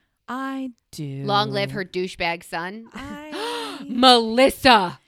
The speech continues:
Speaker 1: You and my good friend Marnie would be such good friends. It's good news that you are great
Speaker 2: <laughs>
Speaker 1: friends and have been for thirty years.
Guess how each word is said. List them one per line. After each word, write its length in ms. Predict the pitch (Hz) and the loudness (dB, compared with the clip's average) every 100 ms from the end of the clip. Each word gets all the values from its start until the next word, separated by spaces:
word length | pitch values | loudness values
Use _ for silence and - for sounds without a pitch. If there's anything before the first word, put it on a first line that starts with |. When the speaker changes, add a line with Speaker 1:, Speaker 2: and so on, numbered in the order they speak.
| _ | _
Speaker 1:
You 520 | 214 285 320 339 359 - | -4 -2 0 0 -2 -6
and 640 | 196 196 196 190 190 185 _ _ _ | -10 -8 -8 -8 -10 -12 _ _ _
my 680 | 185 196 214 220 233 233 233 | -6 -2 0 2 2 2 0
good 260 | 185 180 165 | 0 -4 -6
friend 300 | - 165 151 156 | -12 -14 -14 -14
Marnie 480 | 147 139 139 135 _ _ - | -14 -14 -16 -18 _ _ -8
would 200 | 196 165 | -8 -6
be 140 | 180 | -10
such 360 | 156 240 220 - | -10 -10 -12 -12
good 200 | 190 160 - | -14 -14 -16
friends. 440 | 151 131 117 _ _ | -16 -16 -20 _ _
It's 120 | 185 | -20
good 240 | - 294 226 | -14 -12 -6
news 180 | 226 208 | -6 -6
that 220 | 185 185 | -8 -8
you 80 | 170 | -8
are 120 | 180 | -8
great 300 | - 151 - | -10 -16 -14
Speaker 2:
<laughs> 40 | |
Speaker 1:
friends 260 | 160 135 135 | -14 -14 -16
and 80 | 139 | -16
have 240 | 165 156 | -16 -16
been 140 | 143 123 | -18 -20
for 100 | _ | _
thirty 300 | - 143 139 | -14 -14 -12
years. 300 | 175 156 | -10 -10